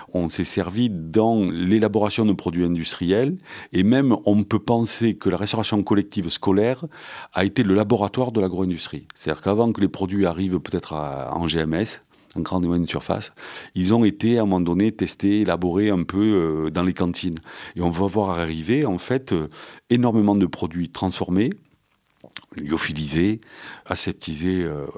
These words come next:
à outrance, et surtout des messages de criminels, celui qui rentrait un œuf ou qui rentrait du lait cru. Et jusqu'à, euh, faire passer des directives d'exclusion de ces produits-là, et toute une culture qui va,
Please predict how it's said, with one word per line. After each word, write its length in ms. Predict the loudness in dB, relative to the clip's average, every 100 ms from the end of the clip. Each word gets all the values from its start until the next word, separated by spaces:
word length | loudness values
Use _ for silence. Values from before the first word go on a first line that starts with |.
| -6
à 120 | -4
outrance, 500 | -4 -4 -2 -2 -4 -10 -12 -18 -6
et 80 | -2
surtout 380 | -2 -4 -2 2
des 140 | 4
messages 680 | 4 2 2 0 0 -4 -10 -12 _ -20 -20 -20 -20 -14
de 140 | -6 -4
criminels, 640 | -2 2 2 2 2 -2 -6 -12 -14
celui 380 | -4 -2 0 -2
qui 120 | 0
rentrait 440 | 0 0 0 0 2
un 140 | 2
œuf 340 | 2 2 -2 -12 -20 -16 -2
ou 240 | 0 0
qui 220 | -2 -2
rentrait 480 | 0 0 -2 0 0
du 120 | 2
lait 100 | 0
cru. 280 | 0 -4 -14 _ _ _ _ -20 -20 -20 -6
Et 180 | -2 0
jusqu'à, 560 | 0 -4 0 0 2 2
euh, 240 | 0 -2
faire 220 | -2 -4
passer 240 | -4 -4 -4
des 80 |
directives 680 | -4 -6 -8 -8 -4 -2 -2
d'exclusion 640 | 0 0 0 -4 -2 0
de 60 | 0
ces 160 | -4 -8
produits-là, 580 | -8 -6 -2 0 -2 -8 -12 -10
et 80 |
toute 400 | -8 -6 -6 -2
une 160 | 0 0
culture 680 | 0 -6 -4 -2 -2 -2 -2
qui 180 | -6 -4
va, 280 | -2 -2